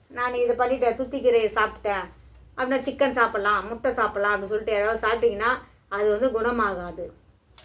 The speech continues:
இந்த இலையை பார்த்தீங்கன்னா நல்லா ஹார்ட் ஷேப்ல இருக்கும். பார்த்தீங்களா? நல்லா ஹார்ட் ஷேப்ல இருக்கும். எல்லோ கலர்ல பூ பூத்திருக்கும். அந்த இலை தான் இது பேர் துத்திக்கீரை. ஒரு, ஒரு ஊர்ல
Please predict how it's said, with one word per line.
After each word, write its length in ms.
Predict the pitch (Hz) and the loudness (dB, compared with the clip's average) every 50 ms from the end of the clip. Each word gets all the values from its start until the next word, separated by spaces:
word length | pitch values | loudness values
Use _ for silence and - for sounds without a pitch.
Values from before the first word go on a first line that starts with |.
| - - - - | -20 -20 -20 -10
இந்த 120 | 214 214 220 220 | 0 2 4 6
இலையை 220 | 233 254 269 269 - 240 | 6 6 6 4 4 2
பார்த்தீங்கன்னா 380 | 226 208 202 202 202 233 269 339 415 - - - 214 | 0 0 0 -2 -2 -2 -4 -4 -4 -8 -14 -14 -10
நல்லா 240 | 202 202 208 254 311 - - - - _ _ _ - - - _ - - - - _ _ - - - - - - | -6 -4 -2 -2 -4 -4 -10 -20 -20 _ _ _ -20 -20 -20 _ -20 -20 -20 -20 _ _ -20 -20 -20 -20 -20 -4
ஹார்ட் 280 | - 220 226 208 208 202 - - | 0 0 0 0 0 -4 -4 -2
ஷேப்ல 280 | 214 196 190 196 185 170 | -4 -4 -2 -4 -4 -4
இருக்கும். 260 | - - - - - - - - - - _ - - - - - _ - - - - - _ _ _ _ _ _ _ - - | -8 -14 -20 -20 -20 -20 -20 -20 -20 -20 _ -20 -20 -20 -20 -20 _ -20 -20 -20 -20 -20 _ _ _ _ _ _ _ -20 -14
பார்த்தீங்களா? 380 | 190 180 185 180 180 214 240 240 - _ _ _ _ _ _ _ _ _ _ - _ - - - - - - _ - | -14 -12 -10 -10 -10 -10 -10 -12 -16 _ _ _ _ _ _ _ _ _ _ -20 _ -20 -20 -20 -20 -20 -20 _ -10
நல்லா 240 | - 214 220 233 233 226 | -2 0 2 2 4 4
ஹார்ட் 220 | 240 240 240 240 240 240 | 4 2 4 2 -2 -2
ஷேப்ல 280 | 247 247 240 233 233 196 | 0 -2 0 0 -2 -2
இருக்கும். 260 | 185 190 240 285 349 381 370 - _ - - _ _ - | -2 -2 -2 -2 -2 -2 -6 -14 _ -20 -20 _ _ -4
எல்லோ 200 | 214 226 269 302 | -2 4 6 6
கலர்ல 360 | 294 - 254 240 226 226 240 240 - | 6 6 2 -2 -2 -2 -2 -2 -2
பூ 80 | 233 | -2
பூத்திருக்கும். 560 | 233 226 208 190 - 185 190 190 214 247 262 - - _ _ _ _ | -6 -4 -6 -8 -8 -8 -8 -6 -4 -4 -4 -6 -8 _ _ _ _
அந்த 180 | - 190 190 196 | -16 -8 -4 -2
இலை 240 | 196 190 190 214 220 | 0 0 2 2 2
தான் 200 | 226 254 285 320 320 - - - - _ _ | 4 4 4 2 0 -4 -12 -20 -20 _ _
இது 100 | - 214 | -12 0
பேர் 240 | 208 254 277 269 269 | 2 2 2 2 0
துத்திக்கீரை. 520 | 285 254 - - 302 - 240 233 220 240 254 254 - - - - _ _ _ - _ - | -8 -10 -6 -6 -6 0 2 4 4 4 2 2 -2 -8 -20 -20 _ _ _ -20 _ -2
ஒரு, 180 | 254 254 254 247 | 0 2 4 4
ஒரு 180 | 240 240 233 233 | 4 6 6 6
ஊர்ல 220 | 262 277 262 269 | 4 4 4 4